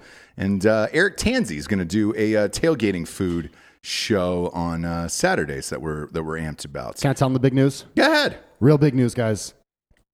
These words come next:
Speaker 2: Every single U F C fight for the rest of the year, we're bringing you a fight companion.
Speaker 1: Really?
Speaker 2: Every single one.
Speaker 1: So,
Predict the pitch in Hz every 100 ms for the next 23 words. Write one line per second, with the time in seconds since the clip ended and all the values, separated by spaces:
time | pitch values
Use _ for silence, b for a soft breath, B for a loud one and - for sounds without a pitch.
0 | _ 143 147 156 160 165 165 160 - -
1 | - 135 127 127 127 123 110 101 117 113
2 | - 113 104 113 110 104 104 107 - 110
3 | 107 110 104 101 110 107 104 - 95 90
4 | 92 90 90 87 - _ _ _ - 107
5 | 202 269 190 - - 147 156 156 - 127
6 | 110 92 90 82 - - - 165 160 90
7 | -